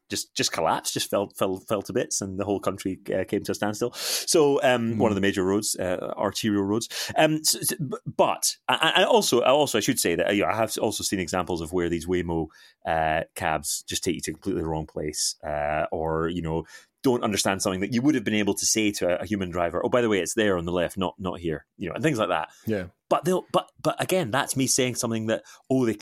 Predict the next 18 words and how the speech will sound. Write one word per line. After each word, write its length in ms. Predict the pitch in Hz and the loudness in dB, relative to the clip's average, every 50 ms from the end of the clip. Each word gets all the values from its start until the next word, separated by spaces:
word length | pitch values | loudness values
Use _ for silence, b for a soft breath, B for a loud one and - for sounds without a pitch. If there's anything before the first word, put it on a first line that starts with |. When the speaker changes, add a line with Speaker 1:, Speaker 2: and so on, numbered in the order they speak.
| - - | -8 -8
Speaker 1:
uh, 80 | - - - | -6 -6 -6
you 160 | - - 135 120 | -6 -6 -2 -2
know, 60 | 110 | 0
I, 140 | 85 107 120 - | 0 0 0 0
I'm 160 | 120 123 135 | 0 0 2
not 200 | 135 143 127 127 | 2 0 0 0
gonna 120 | 131 113 | 0 0
make 120 | 110 113 - | 0 0 0
the 60 | 107 | 0
mistake 280 | 104 - 117 110 101 | 0 2 0 0 0
of 60 | 95 - | -2 -2
saying, 300 | - 98 90 85 82 b b b b b b _ _ | -2 -2 -2 -2 -4 b b b b b b _ _
"This 240 | - 98 95 - - | -8 -6 -4 -4 -4
will 100 | 95 85 | -4 -2
never 220 | 90 95 90 95 | -2 0 0 0
be 140 | 87 90 87 | -2 -2 -2
solved," 400 | - 113 123 123 90 78 78 - | -2 0 0 0 0 -2 -6 -10
because 400 | - 104 - 120 117 110 - - | -14 -8 -4 -2 -2 -2 -2 -6